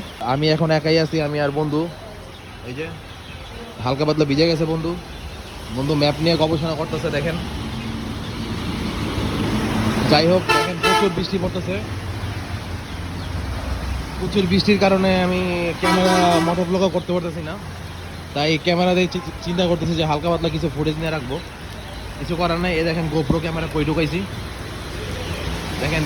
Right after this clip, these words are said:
বৃষ্টিও চমকাচ্ছে। ঢাকা থেকে বান্দরবন গেলাম, বান্দরবন থেকে কক্সবাজারে গেলাম, কোনো বৃষ্টি বৃষ্টি পাই নাই, কিন্তু দেখেন আটকে গেলাম ঢাকা যাওয়ার পথে। এখন কক্সবাজার থেকে ঢাকা যাচ্ছি, so বৃষ্টি আটকে গেলাম।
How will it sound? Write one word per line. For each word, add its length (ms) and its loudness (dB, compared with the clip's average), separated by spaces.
বৃষ্টিও 280 4
চমকাচ্ছে। 520 6
ঢাকা 200 4
থেকে 200 2
বান্দরবন 440 2
গেলাম, 260 0
বান্দরবন 300 4
থেকে 140 2
কক্সবাজারে 440 2
গেলাম, 280 0
কোনো 180 0
বৃষ্টি 180 0
বৃষ্টি 220 0
পাই 240 2
নাই, 200 2
কিন্তু 200 -2
দেখেন 300 0
আটকে 260 -2
গেলাম 240 0
ঢাকা 200 0
যাওয়ার 240 4
পথে। 220 0
এখন 260 -2
কক্সবাজার 380 -2
থেকে 140 -2
ঢাকা 200 0
যাচ্ছি, 200 2
so 140 -4
বৃষ্টি 220 -2
আটকে 180 0
গেলাম। 240 2